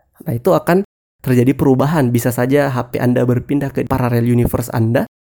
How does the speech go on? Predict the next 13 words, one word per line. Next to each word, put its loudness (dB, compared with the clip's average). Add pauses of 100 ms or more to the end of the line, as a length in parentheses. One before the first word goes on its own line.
(220)
bisa 0
saja 2
H -2
P 2
yang 0
dari 2
parallel 0
universe -4
Anda -2
berpindah -4
ke -4 (400)
tempat -6
Anda. -2